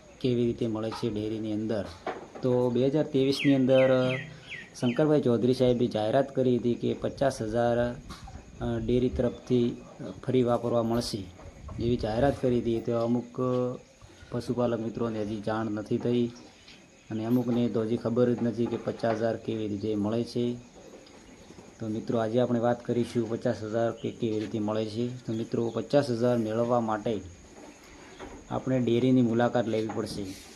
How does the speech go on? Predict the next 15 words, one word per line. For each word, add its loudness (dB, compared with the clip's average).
જે 2
મંડળીની 2
અંદર 2
તમે -2
દૂધ 0
ભરાવતા 0
હશો, -2
તે 4
ડેરીના 4
મંત્રી 0
સાહેબને -2
તમારે 0
જાણ 0
કરવી 2
પડશે. -2